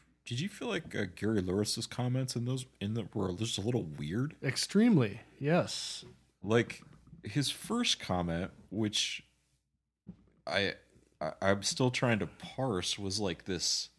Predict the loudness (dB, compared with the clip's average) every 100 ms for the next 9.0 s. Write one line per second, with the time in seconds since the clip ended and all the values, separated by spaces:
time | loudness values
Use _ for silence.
0 | _ _ _ _ _ _ _ -8 -4 -4
1 | 0 0 2 2 0 -4 -14 -20 -20 -18
2 | -10 -8 -6 -8 -10 -12 -12 -12 -12 -12
3 | -12 -10 -10 -12 -18 -20 _ _ _ _
4 | _ _ _ _ -6 0 2 2 0 2
5 | 4 4 4 2 2 -2 -4 -4 -6 -6
6 | -2 0 0 2 0 -2 -2 0 2 2
7 | 0 0 -2 0 2 2 0 0 2 2
8 | 0 0 0 -2 -2 -2 0 -2 -2